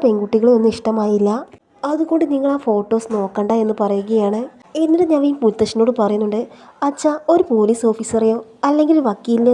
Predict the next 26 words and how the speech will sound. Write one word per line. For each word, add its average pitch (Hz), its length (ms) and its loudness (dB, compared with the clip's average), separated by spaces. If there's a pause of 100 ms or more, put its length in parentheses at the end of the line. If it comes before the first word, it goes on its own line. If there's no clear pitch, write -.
നോക്കിയാലോ?" 226 540 2
എന്നൊക്കെ 214 360 -4
ചോദിക്കുകയാണ്. 208 560 0
അന്നേരം 320 220 0
നെവിൻ്റെ 220 380 0
അമ്മ 220 200 -4
പറയുന്നുണ്ട്, 214 400 0 (220)
"അങ്ങനെ 339 240 4
ഒരു 330 140 0
തീരുമാനം 220 460 2
നീ 202 60 2 (140)
എടുത്താൽ 208 340 -2 (560)
നിന്റെ 320 320 0
വിവാഹം 233 340 0
കഴിയുന്ന 220 360 0
അന്ന് 208 160 -4 (280)
മോനെ 302 320 0
അമ്മയില്ലാതാകും, 214 760 0
പിന്നെ 339 260 2
ഒരിക്കലും 294 320 -2
ഞാൻ 254 220 0
ഈ - 20 -2 (120)
വീട്ടിൽ 214 260 -2
നിൽക്കില്ല" 220 440 -4
എന്ന് 233 180 -2
പറയുകയാണ്. 208 640 -4